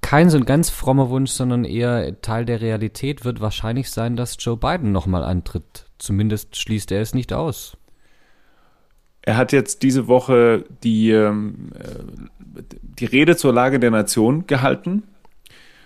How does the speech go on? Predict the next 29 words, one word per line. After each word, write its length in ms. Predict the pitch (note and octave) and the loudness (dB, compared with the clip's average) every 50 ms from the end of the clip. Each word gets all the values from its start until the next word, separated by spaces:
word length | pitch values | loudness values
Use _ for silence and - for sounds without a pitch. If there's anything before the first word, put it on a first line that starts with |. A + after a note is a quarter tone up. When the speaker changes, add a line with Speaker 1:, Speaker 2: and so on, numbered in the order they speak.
| _ - - _ - | _ -20 -20 _ -8
Speaker 2:
Äh, 260 | A2 A2 G#2+ G#2 G#2 | -6 -4 -4 -4 -6
vor, 500 | G2+ - - - A2 G#2+ A2+ A#2 G#2+ - - | -8 -12 -8 -4 0 2 4 2 2 0 -4
ich 120 | A2 - | -8 -6
meine, 840 | G#2+ G#2 G#2 G#2 G#2 G#2 G2+ G#2+ A#2+ C3 C#3+ C#3+ C#3+ C#3+ C#3+ C#3+ C3 | -4 -4 -2 0 0 0 0 2 2 0 0 0 0 2 2 0 0
beiden 400 | - - G2+ G2+ B2 A#2+ B2+ A2+ | 0 0 2 2 2 2 0 -4
Kammern 420 | - - A2 A2 B2 C#3 D#3+ F3 | -4 -4 -4 -2 0 0 -2 -2
ist 240 | D#3 D3+ D#3 - - | -2 -4 -4 -2 -2
es 140 | D#3+ D3+ - | -4 -4 -2
dann 180 | D#3+ D#3 - | -4 -4 -4
immer. 320 | - - D#3+ F3 G3 A3 A3 - - - - - - - - - - - - - - | -2 -2 -2 0 -2 -2 -4 -6 -12 -20 -20 -20 -20 -20 -20 -20 -20 -20 -20 -14 -10
Und, 580 | G#2+ G#2 G#2 G#2 G#2 G#2 G2+ G2 G2 - - | -8 -8 -6 -6 -6 -6 -8 -10 -12 -18 -18
äh, 320 | - - - - - - - - | -16 -14 -12 -12 -12 -14 -14 -12
da 640 | - G#2+ G2+ G2+ G#2 G2+ G#2+ A2 A2 A2 A2 G#2 - _ - - - - | -8 -4 -4 -2 -2 -2 -2 -2 -2 -2 -4 -6 -10 _ -20 -20 -20 -20
wurde 580 | - B2 G#2 G2+ G#2+ G#2+ G#2 A2 G#2+ - A2+ G2+ | -18 -18 -14 -6 -2 0 0 0 0 0 -2 -4
ihm 480 | - - G#2+ G#2 G#2 G#2 G#2 G#2 G2+ G#2 | -2 -2 -2 -2 0 0 0 0 -2 -2
regelmäßig 680 | G2+ G#2+ A2+ A2+ B2 A2+ A2 G#2+ G#2+ G#2+ - A2 G2+ | -2 -2 -2 0 0 2 2 2 2 2 0 -4 -6
zu 180 | - - B2+ - | -6 -6 -4 -4
applaudiert, 640 | A#2+ A#2+ - - C3+ C3 B2+ - C#3+ D3 D3+ - - | -4 -4 -2 0 0 0 0 -2 -2 -2 -2 -2 -2
was 200 | - G2+ G2 - | -2 -2 -2 -4
ich 180 | - - - - | -8 -10 -8 -6
ja, 220 | G#2+ F#2+ F2+ E2 - - - - - - - - - - - - - - - - - - | -6 -6 -6 -6 -10 -16 -20 -20 -20 -20 -20 -20 -20 -20 -20 -20 -20 -20 -20 -20 -20 -20
ja, 80 | - - _ | -20 -20 _
ich 80 | - - | -20 -10
finde 220 | - A2 G#2 G2+ | -8 -6 -6 -4
es 100 | F#2+ - | -6 -8
wieder 220 | G2 G2 F#2 E2 - | -6 -8 -8 -8 -6
albern 360 | F2 F2+ E2+ G2 F#2+ F2+ F2+ | -6 -6 -2 -2 -2 -2 -2
so, 280 | F#2 F#2 F#2 F2+ F#2 | -6 -8 -8 -10 -10
dass 360 | F#2 - F#2+ F2+ - - - | -10 -8 -6 -6 -6 -6 -6